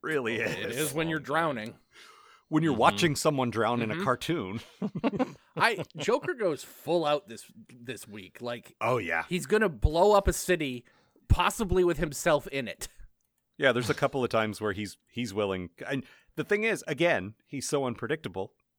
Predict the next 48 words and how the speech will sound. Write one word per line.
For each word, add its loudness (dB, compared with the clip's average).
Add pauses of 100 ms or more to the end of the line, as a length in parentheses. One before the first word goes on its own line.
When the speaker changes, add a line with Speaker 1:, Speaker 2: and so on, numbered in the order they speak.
(140)
Speaker 1:
Maybe -10
he -6
would. -4
Speaker 3:
Mm-hmm. -6
Speaker 1:
You 0
don't -4
know. -8 (1040)
Like, -4
everyone 0
believes -2
him. -2
Bec-, -10
it's -6
just -4
like 0
at 0
the -4
beginning -2
when -2
he -4
steals -4
the 0
A-bomb. -4
It's -14
like -6 (840)
he -6
threatens -6
to -8
blow -2
up -2
the -6
whole -4
place, -6
and -6
Speaker 3:
Yeah. 0
Speaker 1:
everyone -6 (100)
runs -6
away 2
'cause -10
they -8
don't -2
know -6
if -14
he's -14
serious. -8
Speaker 3:
Mm-hmm. -8 (800)
Speaker 1:
He -14
might. -10